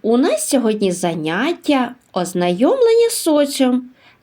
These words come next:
та ознайомлення з природнім довкіллям. Тема — органи чуття. У мене для вас сьогодні є ось така гарна скринька. Вона незвична, вона чарівна,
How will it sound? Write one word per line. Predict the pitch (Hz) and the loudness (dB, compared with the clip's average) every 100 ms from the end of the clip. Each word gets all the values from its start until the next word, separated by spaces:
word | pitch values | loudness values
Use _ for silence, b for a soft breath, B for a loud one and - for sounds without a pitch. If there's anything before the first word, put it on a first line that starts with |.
| _ | _
та | 190 185 - | -4 -4 -2
ознайомлення | 175 165 156 139 156 262 392 359 370 349 | -4 -2 -4 -2 0 2 2 2 2 -2
з | - | -8
природнім | - 170 160 156 165 185 214 | -4 0 0 0 0 0 0
довкіллям. | 254 269 233 214 202 190 190 185 b b b _ | -2 -2 -2 0 0 -2 -4 -12 b b b _
Тема — | - 160 247 494 240 160 - _ - | -2 0 0 0 -4 -6 -12 _ -2
органи | 190 285 453 330 277 262 262 254 | 2 2 2 0 2 2 -2 -8
чуття. | - 214 214 - 131 - _ - B B B B | -8 -6 -8 -12 -12 -14 _ -20 B B B B
У | 262 302 | 0 2
мене | 480 698 494 | 2 2 2
для | 240 196 | 0 -2
вас | 180 170 175 | -2 -4 -4
сьогодні | 190 175 170 165 | -2 -2 -2 -4
є | 165 220 381 - - - | -2 2 2 0 -8 -2
ось | 202 349 - | 0 0 -2
така | 403 403 392 370 | -4 -2 -2 -2
гарна | 277 302 320 349 | -2 -2 0 -2
скринька. | 349 - 247 214 175 165 160 156 B B B - | -4 -2 0 0 -2 -4 -12 -14 B B B -8
Вона | 170 226 302 | -2 0 2
незвична, | 339 349 311 214 233 180 - 170 156 - _ | 2 0 0 0 2 0 -2 -6 -6 -8 _
вона | 185 214 240 403 | -4 0 2 2
чарівна, | 554 - 349 359 302 196 175 156 | -2 -2 0 0 0 -2 -2 -6